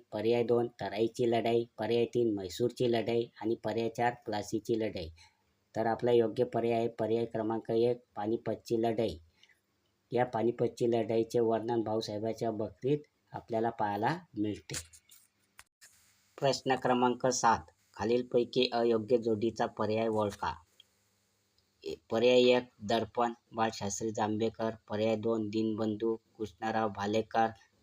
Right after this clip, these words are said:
पर्याय तीन, प्रभाकर भाऊ महाजन. आणि पर्याय चार, ज्ञानप्रकाश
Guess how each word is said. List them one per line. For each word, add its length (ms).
पर्याय 260
तीन, 280
प्रभाकर 640
भाऊ 260
महाजन. 560
आणि 180
पर्याय 360
चार, 280
ज्ञानप्रकाश 640